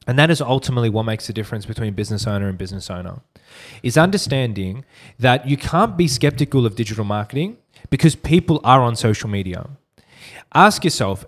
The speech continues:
is my customer on social media? If you're in the bathroom renovation space, is that mother or that, that the stay-at-home mum who's gonna inquire, or, um, or, or, or, or, or the, or even, even the husband, is he using Facebook?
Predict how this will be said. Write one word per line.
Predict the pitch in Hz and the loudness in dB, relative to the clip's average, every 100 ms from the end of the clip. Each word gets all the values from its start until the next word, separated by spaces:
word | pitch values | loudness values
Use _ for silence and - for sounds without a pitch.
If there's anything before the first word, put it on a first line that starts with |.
| - | -6
is | 120 | 0
my | 151 208 | 4 2
customer | 220 - 196 - 160 | 2 0 0 0 0
on | 139 127 | 0 2
social | 120 107 113 | -2 -2 -4
media? | 101 92 92 - - | -6 -6 -10 -12 -12
If | - | 0
you're | 180 | 2
in | 202 | 4
the | 156 | 4
bathroom | 139 156 165 147 | 6 6 4 0
renovation | 135 135 151 131 | 2 2 0 -2
space, | 117 - 107 165 - - _ _ - | -6 -4 -4 -4 -8 -14 _ _ 0
is | 160 139 | 2 4
that | 180 151 | 2 2
mother | 135 160 127 135 226 - _ _ | 4 6 6 2 0 -10 _ _
or | 123 | 0
that, | 143 139 - 151 143 | 2 0 -4 -10 -4
that | 139 131 127 135 | 0 0 -2 -8
the | |
stay-at-home | - 156 151 143 143 | 0 4 4 4 2
mum | 135 139 | 2 2
who's | 135 120 | 0 0
gonna | 135 127 | -2 0
inquire, | 120 - 143 139 110 135 - _ _ - | -4 0 4 6 4 0 -8 _ _ 2
or, | 156 156 131 - - _ | 6 6 4 -8 -20 _
um, | 131 131 127 - | 2 4 2 2
or, | 139 160 | 2 2
or, | 139 147 156 | 2 2 2
or, | 147 156 | 0 0
or, | 147 139 | 0 0
or | 143 | 0
the, | 135 127 123 - | 0 0 0 -4
or | 156 190 | -2 0
even, | 208 196 | 2 0
even | 190 190 180 | -2 -2 0
the | |
husband, | 175 175 123 92 98 _ _ - | 0 -2 -4 -8 -12 _ _ -4
is | 175 | 0
he | 208 | 2
using | 220 220 208 | 2 0 2
Facebook? | 233 233 - 101 | 2 2 0 -6